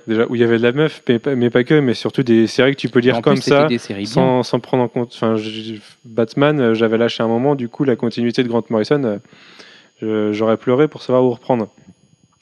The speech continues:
Speaker 1: Mais Brightest Day, ça remettait en avant des personnages, euh, ça nous reboostait Aquaman, ça nous mettait Hawkman, enfin, Hawkman avait une, euh,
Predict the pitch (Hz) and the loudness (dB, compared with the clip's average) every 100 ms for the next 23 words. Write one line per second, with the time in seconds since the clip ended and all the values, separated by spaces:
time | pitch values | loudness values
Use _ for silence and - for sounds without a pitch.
0 | - 123 113 113 117 131 - 131 131 123 | -14 -4 0 2 2 0 -4 -2 -2 0
1 | 127 123 147 180 175 - 117 120 123 - | -2 2 4 4 0 -4 -4 -4 -4 -4
2 | 131 123 123 131 120 120 - 131 147 170 | -2 0 0 0 0 -2 -2 -2 0 0
3 | 170 - - - _ - 113 113 110 - | -2 -10 -20 -20 _ -6 -2 -2 -4 -6
4 | - 117 113 113 127 - 131 120 - 123 | -6 -4 -4 -8 -12 -4 -2 0 0 0
5 | 151 175 175 _ - - _ - - 120 | 0 -2 -6 _ -20 -20 _ -10 -4 -2
6 | 120 120 120 131 127 - 135 135 120 - | 0 0 0 2 0 0 0 0 -2 -8
7 | - 107 - 120 - 135 123 107 110 110 | -8 -8 -6 -8 -4 -2 0 0 -2 -2
8 | 104 101 | -4 -6